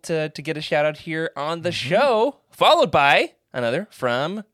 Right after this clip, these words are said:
Speaker 2: Ooh,
Speaker 1: well, who is this?
Speaker 2: next, well, <sighs> ex-member of Legends Look Back.
Speaker 1: <laughs>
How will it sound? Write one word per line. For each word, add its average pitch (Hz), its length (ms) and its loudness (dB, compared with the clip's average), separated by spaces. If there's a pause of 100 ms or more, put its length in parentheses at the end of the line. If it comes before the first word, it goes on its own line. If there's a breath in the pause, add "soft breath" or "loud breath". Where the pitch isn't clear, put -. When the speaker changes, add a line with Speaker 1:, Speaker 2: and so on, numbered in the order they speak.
(640)
Speaker 2:
Ooh, 104 340 -10
Speaker 1:
well, 156 120 -2
who 185 120 0
is 131 120 -2
this? 120 60 -6
Speaker 2:
next, - 520 -6 (180)
well, 202 440 -2 (680 loud breath)
<sighs> 110 680 -10
ex-member 180 760 0
of 135 180 0
Legends 135 440 0
Look - 120 8 (100)
Back. 120 440 4
Speaker 1:
<laughs> - 40 -12